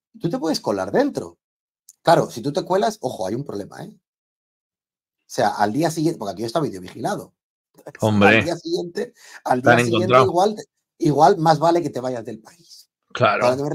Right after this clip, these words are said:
Speaker 1: refiero es, claro, entonces ellos están acostumbrados a esto. Las autoridades se las respetan. Mira, una frase que me dijeron, estaba yo ahí con, con,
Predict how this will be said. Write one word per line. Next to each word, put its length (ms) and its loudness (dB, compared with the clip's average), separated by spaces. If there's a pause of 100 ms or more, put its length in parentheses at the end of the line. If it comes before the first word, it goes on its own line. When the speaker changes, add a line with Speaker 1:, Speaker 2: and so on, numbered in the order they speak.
Speaker 1:
refiero 280 -4
es, 280 -6 (180)
claro, 160 2
entonces 240 -4
ellos 140 -2
están 220 -6
acostumbrados 540 -6
a 80 -14
esto. 220 -18 (1300)
Las 140 -4
autoridades 380 -2
se 80 -4
las 100 0
respetan. 380 -10
Mira, 160 -4
una 300 -4
frase 280 -8
que 120 -8
me 80 -14
dijeron, 520 -8 (1400)
estaba 320 -2
yo 120 0
ahí 160 0
con, 480 -8 (140)
con, 760 -16